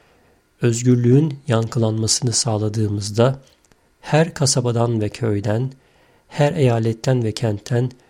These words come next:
özgürlüğün yankısını duyduğumuzda o gün yakın demektir ve o gün Allah'ın bütün kulları, siyahlar ve beyazlar, Yahudiler, Hristiyanlar, Müslümanlar ve Budistler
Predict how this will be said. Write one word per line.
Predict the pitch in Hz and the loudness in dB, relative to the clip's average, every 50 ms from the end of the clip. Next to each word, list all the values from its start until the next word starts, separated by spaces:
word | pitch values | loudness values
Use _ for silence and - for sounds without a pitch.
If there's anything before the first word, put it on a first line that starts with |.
| _ _ _ _ - | _ _ _ _ -2
özgürlüğün | 135 127 117 117 - 135 131 127 123 135 135 156 156 | 0 0 0 2 2 2 2 2 4 2 2 2 2
yankısını | 143 135 123 120 120 - 139 127 - - 127 113 107 110 | 2 2 2 2 0 0 -2 -4 -2 -2 -2 -4 -2 -2
duyduğumuzda | 117 117 113 107 110 107 101 104 101 104 101 - - 131 135 135 - _ _ _ _ _ _ _ _ _ _ _ | -4 -4 -2 0 0 0 0 -2 -4 -6 -2 0 0 0 0 0 -4 _ _ _ _ _ _ _ _ _ _ _
o | - - 139 | -2 0 2
gün | 131 135 135 139 135 - - - | 4 4 2 2 0 -4 -8 -8
yakın | 147 139 139 - 139 131 113 | -6 -6 -4 -2 -2 0 0
demektir | 110 101 98 95 - _ - - 143 139 - - _ _ _ _ _ _ _ - | 0 0 0 -2 -4 _ -6 -4 -4 -4 -6 -10 _ _ _ _ _ _ _ -4
ve | 180 | -2
o | - 143 147 | 0 0 2
gün | 139 156 151 151 | 2 2 2 0
Allah'ın | 156 - - 123 123 127 127 117 135 151 135 123 | 0 0 2 2 4 2 2 0 0 -2 -2 -4
bütün | 127 - 160 143 | -4 -4 -6 -6
kulları, | 139 139 - 123 107 101 101 101 120 151 156 - _ _ _ _ _ _ _ _ _ | -6 -6 -6 -4 -2 -2 0 0 -2 -2 -4 -8 _ _ _ _ _ _ _ _ _
siyahlar | - - - - 127 123 120 117 117 143 135 139 147 139 123 | -2 0 2 4 4 4 4 4 2 2 2 2 2 2 2
ve | 117 104 | 2 2
beyazlar, | 107 107 101 101 101 101 - 120 120 135 - - _ _ _ _ _ _ _ _ _ _ _ _ _ - | 2 0 0 0 -2 -2 -2 0 0 -2 -4 -8 _ _ _ _ _ _ _ _ _ _ _ _ _ 0
Yahudiler, | - 123 117 131 127 123 120 123 123 131 135 - - _ _ _ _ | 0 2 2 2 2 2 2 4 4 2 0 -2 -8 _ _ _ _
Hristiyanlar, | - - 131 127 120 - - - 139 117 107 104 104 104 110 127 - - _ _ _ _ _ _ _ _ _ _ _ | -6 -6 -4 -2 -2 -4 -2 -2 -2 -2 -2 -2 -2 -4 -4 -4 -6 -10 _ _ _ _ _ _ _ _ _ _ _
Müslümanlar | - 135 139 - - - 147 139 139 135 135 135 143 147 139 135 | -2 0 0 0 -2 0 0 2 2 2 2 2 2 2 0 0
ve | 123 120 113 113 | 0 0 0 0
Budistler | 117 110 113 107 - - - 123 127 139 - | 0 0 0 0 -2 -2 -2 -2 -2 -4 -6